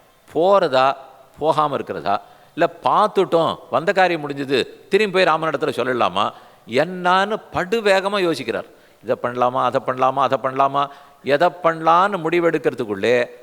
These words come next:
அவரை உயிரே விட்டாலும் விட்டுடுவாள், அதுவும் நிலைமையாகலாம். என்னென்ன மாதிரி அவர் சிந்திக்கிறார்னு இந்த ஸ்லோகம் சொல்றது. "ஹனுமானபி விக்ராந்தஹ சர்வம் சுஷ்ராவ தத்வதஹ சீதாயாஸ் திரிஜட்டாயாஸ்ச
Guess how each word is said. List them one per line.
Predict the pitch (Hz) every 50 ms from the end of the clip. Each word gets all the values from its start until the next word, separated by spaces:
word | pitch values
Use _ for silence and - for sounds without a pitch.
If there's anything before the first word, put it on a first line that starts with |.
| - -
அவரை | - 151 156 147
உயிரே | 147 151 165 185 196 208 208
விட்டாலும் | 196 175 151 185 180 180 170
விட்டுடுவாள், | 160 147 - 151 147 135 110 92 - - - - _ _ _ _ _ _ _ -
அதுவும் | 95 107 131 165 180 175
நிலைமையாகலாம். | 170 165 170 170 165 156 147 131 139 127 104 92 - - - - - _ -
என்னென்ன | 117 127 156 185 214 220 233 226 220 214 196
மாதிரி | 170 165 160 170 180 185 185
அவர் | 165 147 131 -
சிந்திக்கிறார்னு | 151 151 156 156 147 - 139 135 135 135 143 147
இந்த | 160 143 120
ஸ்லோகம் | - - 131 123 120 123
சொல்றது. | - 107 95 92 87 - - - - - - - -
"ஹனுமானபி | 131 151 175 196 202 196 190 185 175 170 160 156 135 156 135
விக்ராந்தஹ | 107 104 98 90 - - 143 127 113 98 90 90 - - 82 - 120 160 - - - - - - -
சர்வம் | 156 170 180 170 180 190 185 170 -
சுஷ்ராவ | 147 147 - - - 160 165 160 160 165 170 165
தத்வதஹ | - 123 113 - - 131 113 - 107 85 92 87 - - - - - - - -
சீதாயாஸ் | 170 196 190 180 196 175 170 165 165 160 160 170 165 - - -
திரிஜட்டாயாஸ்ச | - 101 180 165 160 151 156 147 135 123 113 107 98 87 - - - - 123